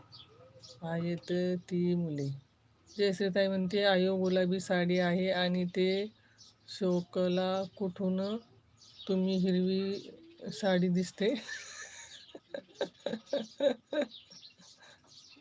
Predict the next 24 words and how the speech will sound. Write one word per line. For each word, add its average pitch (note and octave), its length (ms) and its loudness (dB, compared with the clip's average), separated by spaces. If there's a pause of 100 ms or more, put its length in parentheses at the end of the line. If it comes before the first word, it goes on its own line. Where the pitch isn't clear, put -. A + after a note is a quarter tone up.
(600)
काय A3+ 260 10
माहिती, B3+ 420 8 (220)
व्हिडिओमध्ये D4+ 760 8
बघितलं B3+ 440 8
असन, A3+ 240 4
गाण्यामध्ये. A3+ 760 8 (840)
अजय, A3 340 10
हाय, C4 340 10
स्वागत A#3 440 6
आहे A#3+ 60 8
अजय A3 280 8
कुमार A3 420 8
लाईव्हमध्ये. G#3+ 640 8
शुभ G#3+ 260 2
दुपार. G3+ 380 4
झालं G3 320 4
का G3+ 140 2
जेवण? G3+ 480 0 (1120)
अं, F#3+ 1040 4
सहन, G#3+ 840 4
स-, - 220 -8
स-, - 280 -12 (400)
सगळे G#3 320 -2
सहन. G3+ 500 -12